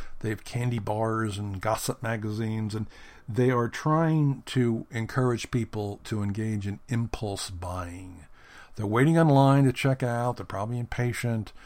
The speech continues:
They see a nice Milky Way or a National Enquirer,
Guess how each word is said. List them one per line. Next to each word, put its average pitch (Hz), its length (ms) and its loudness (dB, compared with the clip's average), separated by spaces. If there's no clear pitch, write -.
They 101 120 -10
see 117 340 -4
a 107 160 -6
nice 110 260 -6
Milky 120 420 2
Way 120 680 2
or 101 320 -4
a 98 260 -8
National 107 440 -2
Enquirer, 123 920 -2